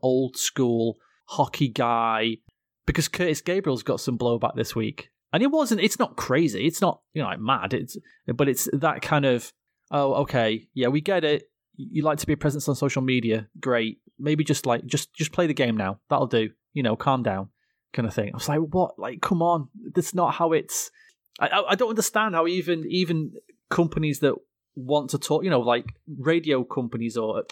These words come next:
radio shows or T V shows or anything, they just have this, they just seemingly don't want to talk about anything outside of the actual game of hockey.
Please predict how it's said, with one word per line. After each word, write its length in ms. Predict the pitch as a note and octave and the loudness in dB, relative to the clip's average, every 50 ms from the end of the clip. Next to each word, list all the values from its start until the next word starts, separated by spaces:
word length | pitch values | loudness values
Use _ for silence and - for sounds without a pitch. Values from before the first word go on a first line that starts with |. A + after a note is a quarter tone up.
| - | -8
radio 340 | - B2 D3 D#3+ D#3+ D#3+ C3 A#2+ | -2 0 0 2 2 2 0 0
shows 380 | - - B2+ A#2 A2+ A2+ A2+ | 0 0 0 0 0 0 0
or 260 | A#2+ A#2 A#2 A2+ G#2+ - _ _ _ _ _ _ - | 0 2 2 2 0 -4 _ _ _ _ _ _ -6
T 140 | - D#3 C#3+ | -2 -2 0
V 180 | B2+ D#3+ F3 | 0 0 -2
shows 300 | E3+ - D3+ B2+ B2 A#2 | -2 0 2 2 2 2
or 60 | B2 C#3+ | 0 -4
anything, 400 | E3+ D#3 - - A#2 A2 - A#2+ - - _ _ _ _ | -6 -4 -2 -2 -2 -2 -2 -6 -8 -12 _ _ _ _
they 120 | - C#3 C#3 | -2 0 0
just 200 | C#3 F3+ - - | 0 -2 -2 0
have 200 | - E3 D3+ C#3 | 0 -2 0 0
this, 400 | D3 D3+ D3 C#3 - - - - - _ _ _ _ _ _ - | 2 2 2 0 0 -6 -8 -10 -12 _ _ _ _ _ _ -4
they 160 | - - D3 | 0 0 2
just 260 | C#3 - D#3+ - - - | 2 2 0 0 0 0
seemingly 380 | E3+ D#3+ D#3+ D#3 D3 C#3+ C#3 | 0 0 2 2 2 0 2
don't 220 | A#2 D3 C3+ B2+ B2 | 2 2 0 0 0
want 160 | C3 C3 A2+ | -2 -2 -2
to 80 | - - | -4 -4
talk 260 | - - D3 C#3+ - | 0 0 0 0 0
about 280 | C#3 - A#2+ A2+ A#2 - | 0 2 2 2 2 2
anything 340 | - B2+ B2+ B2 - B2+ A#2+ - | 2 0 0 2 0 0 -2 0
outside 460 | A#2 B2 A#2+ - - - B2+ A#2 A2+ | 0 0 0 0 0 0 0 0 0
of 100 | A#2 G#2 | 0 -2
the 100 | A#2+ B2+ - | -4 -2 -2
actual 480 | - A2+ - - - - B2+ A#2 A#2 A2+ | -2 -4 -4 -4 -4 -2 0 0 0 0
game 240 | - A#2+ A#2 A#2 | 0 0 0 0
of 100 | A#2 A2+ - | 0 -2 0
hockey. 400 | - D#3+ D#3 - - G#2+ G#2 | 0 0 0 -2 -6 -6 -6